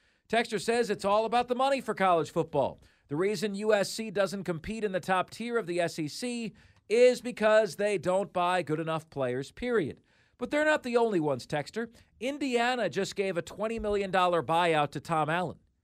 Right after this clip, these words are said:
Twenty million dollars. Why not keep Tom Allen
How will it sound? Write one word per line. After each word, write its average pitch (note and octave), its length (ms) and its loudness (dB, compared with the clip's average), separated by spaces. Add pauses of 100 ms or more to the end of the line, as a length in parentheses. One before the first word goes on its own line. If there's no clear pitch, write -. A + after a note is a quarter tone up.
(180)
Twenty A3+ 240 -4
million G3+ 240 -2
dollars. - 480 -2 (300)
Why G#3+ 240 2
not C4+ 260 0
keep D#4 380 -6
Tom F3+ 240 2
Allen C#3 420 -4